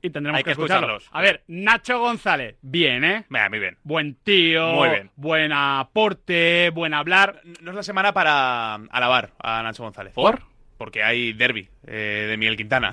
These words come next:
Speaker 3: <laughs> en la Liga de Medios.
Speaker 1: Bueno.
Speaker 3: Hay un radio de marca Dazón y Nacho González ahora mismo es persona non grata en la radio hasta el jueves, de
Speaker 1: Para
Speaker 3: aquí al
Speaker 1: mí,
Speaker 3: jueves.
Speaker 1: para mí siempre lo es, ¿eh? Pero eso no quita que tenga buena planta, buen hablar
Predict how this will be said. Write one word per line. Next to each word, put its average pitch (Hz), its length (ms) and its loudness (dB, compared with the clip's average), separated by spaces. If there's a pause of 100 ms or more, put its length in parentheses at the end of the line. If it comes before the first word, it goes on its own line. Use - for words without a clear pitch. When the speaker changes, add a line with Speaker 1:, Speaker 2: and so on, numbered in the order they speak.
Speaker 3:
<laughs> - 60 -12
en 135 120 -8
la 110 100 0
Liga 113 160 2
de 117 80 0
Medios. 110 420 -2 (180)
Speaker 1:
Bueno. 110 240 -4 (120)
Speaker 3:
Hay 117 100 -2
un 120 80 -2
radio 123 120 2
de 120 40 0
marca 120 240 -2
Dazón 135 500 0
y 113 140 -2
Nacho 117 240 -2
González 135 320 -2
ahora 127 140 0
mismo 131 260 0
es 135 140 0
persona 135 260 -4
non 127 140 -6
grata 117 400 -2
en 107 80 -12
la 101 80 -2
radio 123 360 0
hasta 131 180 -4
el 113 40 -16
jueves, 117 240 -8
de - 20 -16
Speaker 1:
Para 170 140 0
Speaker 3:
aquí 160 40 2
al 175 40 0
Speaker 1:
mí, 190 60 -6
Speaker 3:
jueves. 226 100 -8
Speaker 1:
para 151 140 -2
mí 170 100 -4
siempre 220 260 -2
lo 139 140 0
es, 170 220 2
¿eh? 156 80 -4
Pero 135 120 -10
eso 156 140 -10
no 151 140 -6
quita 151 180 -2
que 156 100 -6
tenga 143 180 -6
buena 139 240 -4
planta, 156 420 0
buen 147 180 -4
hablar 160 340 0